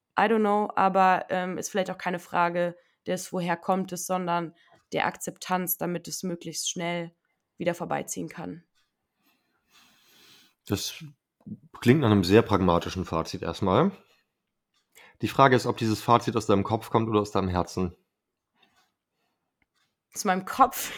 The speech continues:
Speaker 2: Ja,
Speaker 1: <laughs>
Speaker 2: ich hab das befürchtet, ich kenn's nämlich von mir. Äh, meine Freunde sagen mir ganz oft, dass ich dann so in so, wenn's mir eigentlich nicht so gut geht oder alles so ein bisschen unklar ist, ich dann so sehr prägnant sage, "Und jetzt muss man einfach nur" und dann irgendwas.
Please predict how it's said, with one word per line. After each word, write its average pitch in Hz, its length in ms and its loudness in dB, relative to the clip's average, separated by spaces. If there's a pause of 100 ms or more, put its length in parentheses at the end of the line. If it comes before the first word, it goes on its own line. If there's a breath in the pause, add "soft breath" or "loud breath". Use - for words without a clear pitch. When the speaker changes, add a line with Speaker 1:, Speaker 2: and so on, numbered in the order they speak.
(140)
Speaker 2:
Ja, 403 160 4
Speaker 1:
<laughs> 370 560 8
Speaker 2:
ich 110 260 -4
hab 113 220 4
das - 120 -2
befürchtet, 110 440 4
ich - 40 -10
kenn's 113 220 4
nämlich 107 240 4
von 95 140 2
mir. 95 240 4 (400 loud breath)
Äh, 95 240 8
meine 92 240 6
Freunde 98 320 4
sagen 92 180 4
mir 92 100 6
ganz 90 200 0
oft, 92 240 -2
dass 87 120 0
ich 80 120 -10
dann 90 180 0
so 85 280 0
in 92 200 -2
so, 85 280 0
wenn's 92 200 0
mir 95 60 0
eigentlich 90 140 -2
nicht 98 140 -2
so 92 80 -8
gut 98 180 -2
geht 90 440 4
oder 85 220 2
alles 82 200 -4
so 85 80 -6
ein - 20 -4
bisschen 87 180 -6
unklar 85 280 -2
ist, - 180 -6 (360 loud breath)
ich 107 100 -4
dann 90 140 0
so 90 80 0
sehr 95 380 4
prägnant 90 480 0
sage, 85 420 2 (400 loud breath)
"Und 104 120 2
jetzt 139 220 8
muss 143 200 4
man 113 140 4
einfach 110 320 0
nur" 113 340 6
und 95 140 0
dann 95 120 4
irgendwas. 117 520 2